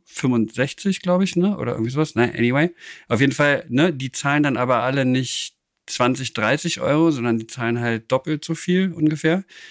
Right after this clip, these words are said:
oder mehr und, ähm, kriegen dafür aber auch was, kriegen was ganz Besonderes, kriegen noch eine Platte oder ein T-Shirt oder irgendwas dazu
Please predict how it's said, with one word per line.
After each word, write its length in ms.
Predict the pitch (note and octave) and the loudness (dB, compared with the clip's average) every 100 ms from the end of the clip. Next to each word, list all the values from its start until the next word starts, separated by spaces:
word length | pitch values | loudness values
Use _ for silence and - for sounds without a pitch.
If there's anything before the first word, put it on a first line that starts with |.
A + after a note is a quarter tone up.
| - | -10
oder 240 | G#2+ F#2+ F#2+ | -4 -2 0
mehr 300 | G#2+ C#3+ F3 _ - - - _ | 2 2 0 _ -20 -20 -20 _
und, 400 | - B2+ B2 A2+ - | -4 0 0 -4 -2
ähm, 580 | B2 A#2 A#2 A2+ A#2 - _ - | 2 4 4 2 0 -6 _ -4
kriegen 320 | - F#3 F3 | 2 4 6
dafür 380 | A#2 A2 B2 A#2 | 4 0 -2 0
aber 240 | G#2+ G#2 | 2 0
auch 180 | G2+ - | -2 -4
was, 220 | G#2 G2+ | -4 -4
kriegen 260 | - D3 C#3+ | 0 2 2
was 140 | B2+ | 0
ganz 200 | C3 C#3 | 0 -2
Besonderes, 460 | - A#2 C#3+ E3+ D#3 | -2 2 4 4 0
kriegen 240 | - D#3 | -2 2
noch 120 | D3+ | 2
eine 120 | C3 B2+ | 0 -6
Platte 320 | - D3 D3 | -4 -4 -2
oder 140 | B2+ | -4
ein 100 | A#2 | -4
T-Shirt 340 | A2+ - D#3 C#3 | -6 -4 -2 0
oder 200 | A2 G2 | 0 2
irgendwas 300 | C#3 C#3+ C3+ | 2 0 -2
dazu 460 | B2+ - D3 D#3+ | -6 -4 0 0